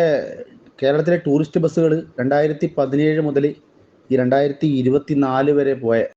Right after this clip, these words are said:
വാഹനങ്ങൾക്ക് നൂറ്റി അഞ്ച് രൂപ വെച്ചിട്ട് ഫൈൻ, അതായത് ചെക്ക് പോസ്റ്റ് കടന്ന് അന്യ സംസ്ഥാനങ്ങൾക്ക് പോയ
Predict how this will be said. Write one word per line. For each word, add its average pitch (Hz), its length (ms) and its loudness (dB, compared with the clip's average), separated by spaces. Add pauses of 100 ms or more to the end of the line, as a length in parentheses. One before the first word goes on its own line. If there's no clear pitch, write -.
(180)
വാഹനങ്ങൾക്ക് 143 560 0 (280)
നൂറ്റി 147 420 0
അഞ്ച് 151 260 -2
രൂപ 151 240 2
വെച്ചിട്ട് 135 320 -4
ഫൈൻ, 113 180 0 (240)
അതായത് 127 260 0 (100)
ചെക്ക് 139 260 -2
പോസ്റ്റ് 156 300 0
കടന്ന് 143 320 0
അന്യ 139 260 -2
സംസ്ഥാനങ്ങൾക്ക് 135 720 -2
പോയ 120 120 2